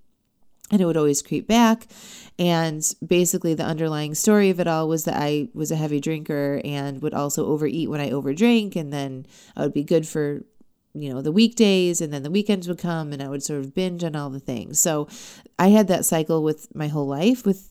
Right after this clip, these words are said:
with food and alcohol. And finally, about three years ago, I decided enough was enough. And I hired a life coach to specifically help me in those areas. And it worked. I permanently overcame my own over drinking and overeating issues,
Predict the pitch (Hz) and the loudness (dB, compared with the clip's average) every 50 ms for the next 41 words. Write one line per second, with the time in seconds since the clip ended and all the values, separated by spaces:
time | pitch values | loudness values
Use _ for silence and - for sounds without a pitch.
0 | _ _ - 156 151 - - 156 147 143 139 135 135 143 - - 160 170 175 175 | _ _ -2 -2 -2 0 0 0 0 0 0 -2 -2 -2 -4 -4 -4 -2 -2 0
1 | 175 190 196 - - 165 151 151 151 147 147 156 - - 180 196 220 208 180 165 | 0 -2 -2 -4 -4 -4 -4 -4 -4 -6 -8 -8 -4 -2 0 0 0 0 -2 -4
2 | 160 165 175 143 151 151 160 151 - - - 165 156 156 156 156 160 - 156 170 | -4 -4 -4 -4 -4 -4 -4 -4 -4 -4 -4 -2 -2 -2 -2 -2 -2 -4 -2 -2
3 | 170 160 160 151 160 151 - 160 147 143 151 151 - - 147 147 147 143 - 156 | -2 -2 -2 -2 -2 -2 -2 -2 -2 -2 -2 -2 -2 -4 -4 -6 -6 -6 -4 -4
4 | 151 156 143 139 135 147 185 233 233 - - - 151 147 143 139 143 143 139 160 | -4 -4 -6 -8 -6 -4 -4 -6 -6 -6 -10 -8 -6 -6 -6 -4 -6 -6 -2 0
5 | 175 180 175 151 147 143 143 147 151 - - 196 202 233 226 - - - - - | 0 0 0 0 -2 -2 -2 -2 -4 -2 0 2 2 2 0 0 -4 -12 -12 -14
6 | _ - _ _ - - _ - - 180 175 - 185 180 - 190 170 185 - 170 | _ -20 _ _ -20 -20 _ -4 -2 0 0 0 0 0 0 0 0 -2 -2 -2
7 | 165 160 160 165 143 160 165 156 - - 156 151 151 151 147 151 156 151 147 147 | -2 0 0 -2 -2 -4 -6 -6 -6 -6 -6 -4 -4 -4 -4 -2 -2 -2 -2 -2
8 | 151 170 190 220 247 277 269 - - - - - - - - - _ _ - 180 | -2 0 0 2 2 2 0 -2 -4 -8 -12 -20 -20 -20 -20 -20 _ _ -4 -2
9 | 180 180 185 180 180 175 - - 185 - 185 220 208 - - - - - - 156 | 0 0 0 -2 -4 -4 -4 -2 -2 0 2 0 0 0 -2 -6 -10 -8 -6 -4
10 | 151 156 156 151 147 - - 185 170 170 165 160 - 160 151 156 165 156 160 156 | -2 -2 -2 -2 -2 -2 -2 -2 -2 -2 -4 -4 -4 -2 -2 0 0 -2 -2 -2
11 | - 196 190 185 175 160 156 143 160 160 151 143 160 156 165 156 156 165 160 156 | 0 0 0 2 0 -2 -2 -2 -2 -2 -2 -2 -2 -2 -2 -4 -2 -4 -4 -4
12 | - 175 156 151 139 147 143 151 139 - 180 196 208 190 190 214 202 - 220 214 | -4 -6 -6 -6 -6 -6 -6 -6 -4 -2 0 0 0 2 2 0 0 2 4 4
13 | 208 208 208 202 - | 4 4 2 0 -2